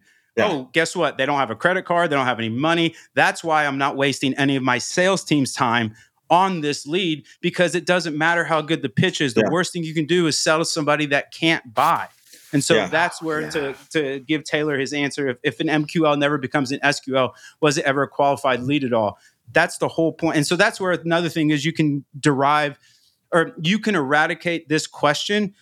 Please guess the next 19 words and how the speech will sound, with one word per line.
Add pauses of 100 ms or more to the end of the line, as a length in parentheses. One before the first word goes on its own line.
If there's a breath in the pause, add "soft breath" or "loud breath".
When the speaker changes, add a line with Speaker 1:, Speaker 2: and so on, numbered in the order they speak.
(160 soft breath)
Speaker 2:
with, (220)
and
this
is
a
marketing
one
thing.
If
you
guys
are
in
B
two
B
SaaS,
marketing
one,